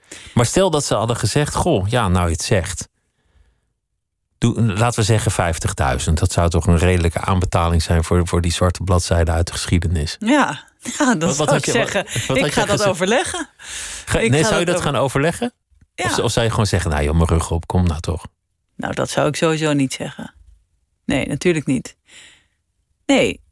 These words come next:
Speaker 2: ja, ik vind dat een heel interessant, eh, gegeven, die, die herstelbetalingen. En hoe we daarover denken en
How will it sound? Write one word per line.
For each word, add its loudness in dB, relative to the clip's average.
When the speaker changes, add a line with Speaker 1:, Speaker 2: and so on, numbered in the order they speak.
Speaker 2:
ja, -2
ik -8
vind 0
dat -2
een 0
heel 0
interessant, -2
eh, 0
gegeven, -2
die, 0
die 0
herstelbetalingen. 0
En 2
hoe 4
we 0
daarover 0
denken -2
en -4